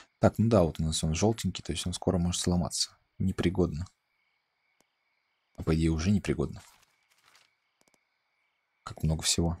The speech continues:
Так, выполнена водонапорная башня.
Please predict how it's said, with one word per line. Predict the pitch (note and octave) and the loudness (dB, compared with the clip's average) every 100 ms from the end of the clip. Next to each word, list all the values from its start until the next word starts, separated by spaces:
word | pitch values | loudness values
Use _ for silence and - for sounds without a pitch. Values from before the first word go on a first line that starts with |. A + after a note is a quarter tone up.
| _ _ - | _ _ 2
Так, | G2+ - | 2 4
выполнена | C3 C3+ B2 A2+ G#2+ | 2 2 4 6 6
водонапорная | G2+ F#2+ G2 - A2 G#2+ | 6 4 2 2 2 4
башня. | F2+ D#2 - - - | 4 0 -2 -8 -10